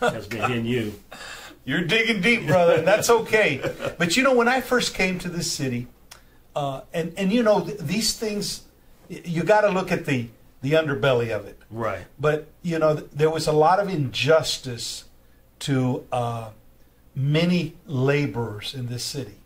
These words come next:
Speaker 1: Mm-hmm, mm-hmm.
Speaker 2: And, and I'm not talking about any social thing or anything. I'm
Speaker 1: Mm-hmm.
Speaker 2: just talking of, be-, of people being taken advantage of. Uh, and there was hundreds of thousands of workers that are not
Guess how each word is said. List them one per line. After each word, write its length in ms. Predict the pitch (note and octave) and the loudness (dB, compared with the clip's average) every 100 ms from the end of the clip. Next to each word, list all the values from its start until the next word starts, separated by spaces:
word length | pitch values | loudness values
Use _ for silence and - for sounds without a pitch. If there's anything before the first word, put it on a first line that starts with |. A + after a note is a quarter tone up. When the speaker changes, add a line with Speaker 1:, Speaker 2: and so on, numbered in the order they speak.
| - | -10
Speaker 1:
Mm-hmm, 240 | A#2+ G#2 | -8 -8
mm-hmm. 540 | G2 F2+ - F#2+ F#2 F#2+ - | -14 -16 -20 -20 -20 -20 -16
Speaker 2:
And, 280 | - C#3 C#3+ | -10 -8 -2
and 220 | E3+ E3+ | 0 2
I'm 160 | G#3 A3+ | 2 4
not 220 | F#3 - | 0 0
talking 440 | D#3 E3+ D#3 D3 | 4 4 2 -4
about 380 | C3 B2 B2 - - | 0 2 2 -2 -12
any 280 | E3 E3+ E3 | -6 -4 -2
social 580 | - - E3 C#3+ - C3+ | -2 2 4 2 -2 -4
thing 260 | - D3+ C3 | 0 0 2
or 100 | C3 | 0
anything. 440 | C3 B2 A#2+ A#2 - - | -2 -6 -10 -12 -20 -10
I'm 160 | - F3 | -2 0
Speaker 1:
Mm-hmm. 60 | G3 | 0
Speaker 2:
just 240 | G3+ - | -2 2
talking 380 | E3+ D#3 D3+ D#3+ | 2 2 0 -6
of, 100 | C3 | -4
be-, 180 | C#3 B2+ - - - | -4 -6 -12 -18 -8
of 320 | C3+ B2+ A#2 | -4 -4 -4
people 400 | - F3 F3 G3 | -4 -2 -2 -2
being 260 | C#3 C#3 B2+ | -2 -2 0
taken 340 | D3+ D3+ D#3+ | 0 -2 -2
advantage 640 | D3+ A#2+ B2+ C3+ C3+ B2+ B2 | -6 -2 0 0 -2 -4 -6
of. 340 | A2+ A2+ A2 - _ - _ _ | -6 -6 -10 -18 _ -20 _ _
Uh, 300 | B2+ A#2 A2 - | -8 -6 -8 -10
and 160 | C3+ C#3 | -8 -2
there 80 | C#3 | -2
was 200 | C3 - | -2 -6
hundreds 640 | - - G3+ A#3 A#3+ A#3 | -10 0 0 2 -2 -4
of 120 | D3+ - | -6 0
thousands 500 | D#3+ E3+ F#3 E3 C#3 | 2 2 0 -4 -6
of 180 | B2 A#2+ | -6 -4
workers 720 | C3+ D3+ D#3 B2+ - - - _ _ _ _ _ - | 0 0 -2 -12 -10 -12 -14 _ _ _ _ _ -8
that 200 | C#3 C3+ | -4 0
are 100 | C3+ | 0
not 460 | C3 D3 D#3 - | 0 0 -2 -10